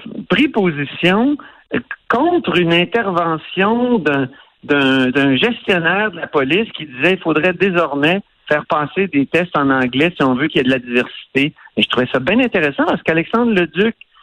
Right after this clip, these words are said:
il est intervenu sur une question linguistique en disant, « Ben non, euh, la loi cent un, c'est là pour, justement,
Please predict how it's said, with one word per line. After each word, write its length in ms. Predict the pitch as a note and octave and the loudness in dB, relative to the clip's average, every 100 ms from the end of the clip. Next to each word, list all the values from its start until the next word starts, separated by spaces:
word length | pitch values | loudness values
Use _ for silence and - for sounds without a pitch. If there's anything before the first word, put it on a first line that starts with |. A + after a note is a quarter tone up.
| _ _ | _ _
il 160 | F#3+ A#2+ | -6 -2
est 200 | D#3+ B2 | 0 0
intervenu 520 | A#3+ C#4+ D4+ G3+ G#3 B3 | 0 0 2 2 2 0
sur 140 | - | 0
une 120 | E3 | -2
question 300 | C#3+ D3 E3 | -2 0 0
linguistique 600 | D#3+ D3 C3+ B2 - A#3 E3 | 2 0 -2 -4 -4 0 0
en 100 | C3 | 0
disant, « 220 | C3 F3 | -2 0
Ben 200 | D3 C#3+ | 0 0
non, 280 | F#3 C4 F3+ - _ _ B2 | 0 -2 -8 -14 _ _ 0
euh, 460 | B2+ C3 C3 B2+ | 2 2 2 2
la 120 | C3+ C#3 | 2 2
loi 200 | E3 F#3+ F3+ | 0 0 -2
cent 60 | |
un, 320 | E3 E3+ A3 A#3 - | -2 0 0 -2 -2
c'est 100 | C#3 | 0
là 220 | C#3+ G#3 | 2 0
pour, 480 | - D#3 F#3 G3+ - - _ _ | -2 0 2 2 -2 -10 _ _
justement, 580 | - - - D3+ D#3 G3 | -6 -6 -2 0 2 0